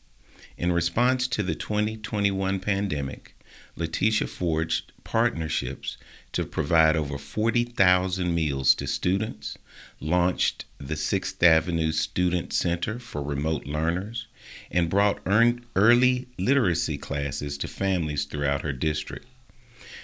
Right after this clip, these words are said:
Devoted to community and youth development,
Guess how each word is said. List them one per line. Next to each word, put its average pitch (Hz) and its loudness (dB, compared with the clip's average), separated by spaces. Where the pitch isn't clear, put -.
Devoted 113 4
to - 2
community 104 4
and 80 4
youth 98 2
development, 73 -4